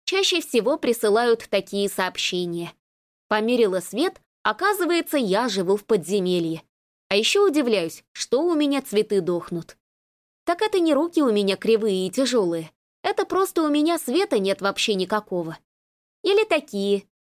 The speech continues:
«Да как вообще некоторые растения до сих пор живы? Боже, мне все понятно».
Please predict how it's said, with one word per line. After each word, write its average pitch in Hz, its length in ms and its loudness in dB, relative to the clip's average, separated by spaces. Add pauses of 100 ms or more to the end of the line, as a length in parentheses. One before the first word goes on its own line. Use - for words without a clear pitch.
(300)
«Да 196 180 -2
как 254 200 -2
вообще 277 480 0
некоторые 208 600 2
растения 247 640 0
до 202 100 2
сих 208 220 -4
пор 285 240 0
живы? 254 400 -2 (520)
Боже, 190 560 0
мне 240 360 0
все 240 240 -2
понятно». 175 600 -4